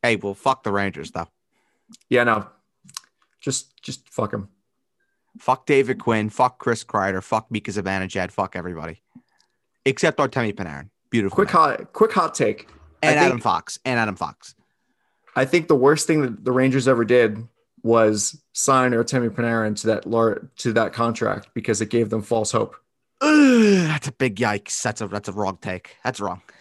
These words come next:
Speaker 2: No, well, he's great. He's incredible, but it gave them false confidence that they were done with their rebuild, but we're not.
Speaker 1: No, where they, where they went wrong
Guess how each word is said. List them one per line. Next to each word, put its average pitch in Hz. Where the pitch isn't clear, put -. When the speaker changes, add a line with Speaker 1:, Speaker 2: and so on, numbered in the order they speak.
Speaker 2:
No, 156
well, 165
he's 156
great. 139
He's 143
incredible, 135
but 127
it -
gave 151
them 139
false 143
confidence 127
that 113
they 117
were 113
done 113
with 113
their 110
rebuild, 104
but 113
we're 107
not. 107
Speaker 1:
No, 160
where 113
they, 135
where 120
they 143
went 131
wrong 85